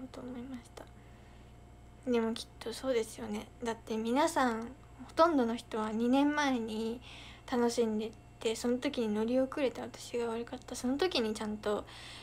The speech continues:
やってたら、私もすごい楽しめたし、あの、図鑑を全部いっぱいにすることがきっとできたと思うけど、その時に私が知らなかったばかりに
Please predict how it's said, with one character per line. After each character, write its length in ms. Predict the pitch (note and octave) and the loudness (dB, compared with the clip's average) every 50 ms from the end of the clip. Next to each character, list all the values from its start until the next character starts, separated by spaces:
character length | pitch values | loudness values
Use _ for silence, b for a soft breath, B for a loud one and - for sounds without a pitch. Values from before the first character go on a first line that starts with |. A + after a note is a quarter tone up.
| B B | B B
や 100 | - B3+ | 0 0
っ 40 | B3 | 2
て 160 | - - B3 | 4 4 4
た 160 | A#3 A3+ G3 | 6 4 4
ら、 380 | F#3+ G#3 A#3+ A#3+ A#3+ G3+ - - - - - - - - - - - - - - | 4 4 6 6 6 4 2 -2 -6 -14 -20 -20 -20 -20 -20 -20 -20 -20 -12 -10
私 280 | - A#3 - A3+ - A3+ | -8 -6 -6 -6 -4 -4
も 140 | G#3+ A3 A3+ | -4 -4 -4
す 80 | A#3 A3 | -4 -4
ご 60 | G#3+ | -4
い 40 | G#3+ | -2
楽 220 | A#3 A#3 A3+ A3+ | -2 -2 -2 -2
し 140 | A3 - G#3+ | -2 -4 -4
め 120 | G#3+ A3 | -6 -6
た 120 | A3 - A#3 | -6 -8 -8
し、 400 | - - C#4 C#4+ C4 A3+ A3+ - B B B B B B B B B - | -2 0 2 4 4 2 2 -2 B B B B B B B B B -10
あ 60 | C4 | -8
の、 320 | A#3+ A3+ A3 A3 A3+ A3+ A#3 B3+ C4 - | -8 -6 -6 -8 -8 -10 -10 -12 -10 -6
図 160 | A#3 A3 A#3+ A#3 | -2 -2 0 2
鑑 300 | - A#3 A3+ A3+ A3+ A3+ | 4 4 4 4 2 0
を 40 | |
全 260 | A3 A#3 A3+ G#3+ G#3 G3+ | 0 0 0 0 0 -2
部 60 | G#3 | -4
い 60 | - - - - B3 | -8 -8 -8 -8 -8
っ 40 | - - | -2 2
ぱ 120 | - A3+ A#3+ | 2 4 4
い 40 | C#4+ | 4
に 100 | F4+ E4+ | 4 2
す 120 | - B3+ | 0 0
る 100 | A3+ A3 | -2 -2
こ 60 | - - | -4 -8
と 120 | - - A#3+ | -12 -12 -12
が 60 | A3 - - - - | -12 -12 -14 -18 -20
き 60 | - - | -18 -8
っ 40 | - - | -2 0
と 100 | D#4 C4 | 2 2
で 100 | C4+ C4+ | 2 2
き 80 | - | 0
た 120 | - B3 A#3 | -2 -10 -8
と 120 | - A3+ | -6 -6
思 120 | G#3+ G#3+ | -6 -6
う 100 | G#3+ A3 G#3+ | -6 -8 -10
け 120 | - - | -8 -4
ど、 180 | A3 A3 G#3+ A#3 - B B B B B B B B B B | -4 -4 -4 -6 -10 B B B B B B B B B B
そ 200 | - - C4+ C4+ | -2 0 2 2
の 60 | C4+ | 2
時 240 | D#4+ D4 C#4+ B3 A3 | 2 0 2 2 0
に 140 | G#3+ G#3+ | 0 0
私 340 | A3 G#3+ - A#3 - - A#3 | -2 -4 -6 -8 -8 -6 -6
が 220 | A#3+ A3 A3 A#3 - - | -4 -4 -4 -4 -6 -8
知 140 | - - B3 | -4 -2 0
ら 120 | A#3+ A#3+ | 0 2
な 100 | A#3+ A#3+ | 0 0
か 140 | A#3 - - | -2 -4 -8
っ 20 | - - | -10 -8
た 100 | - A3+ | -6 -6
ば 140 | A3+ A3+ A3+ | -4 -4 -6
か 140 | - A#3 | -6 -8
り 100 | A3+ A#3 | -8 -6
に 400 | A3+ A3+ C4 C#4 C#4+ B3+ A3+ B3+ | -4 -2 0 0 0 0 -2 -4